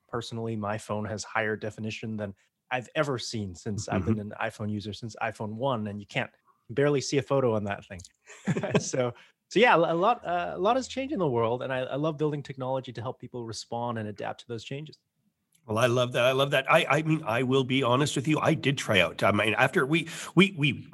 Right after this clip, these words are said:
Speaker 2: slightly met on a Clubhouse, uh, chat, and I'll,
Speaker 1: That's
Speaker 2: I'll
Speaker 1: right.
Speaker 2: get a little bit into that, uh, which was great. I mean, getting to learn, um, all about, uh, you know, what you did, and we're gonna dig in a little bit more here. Um, but I, I did try out the software right after that.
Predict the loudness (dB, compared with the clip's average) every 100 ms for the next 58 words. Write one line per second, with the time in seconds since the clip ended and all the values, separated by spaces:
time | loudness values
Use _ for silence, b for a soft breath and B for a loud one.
0 | -4 0 2 2 2 0 2 0 4 2
1 | 2 0 0 2 0 4 2 4 6 6
2 | 6 4 6 6 6 4 4 0 0 2
3 | 4 4 4 4 2 4 4 4 2 4
4 | 4 4 2 0 6 6 8 4 2 2
5 | 2 4 6 8 4 2 4 6 4 2
6 | 2 4 4 4 4 4 B B 4 4
7 | 4 2 2 4 4 2 0 2 4 6
8 | 6 4 4 0 2 2 4 2 2 B
9 | B 0 2 4 2 -2 0 0 2 2
10 | 2 2 0 2 2 2 4 4 4 -2
11 | 2 4 2 0 0 -2 -2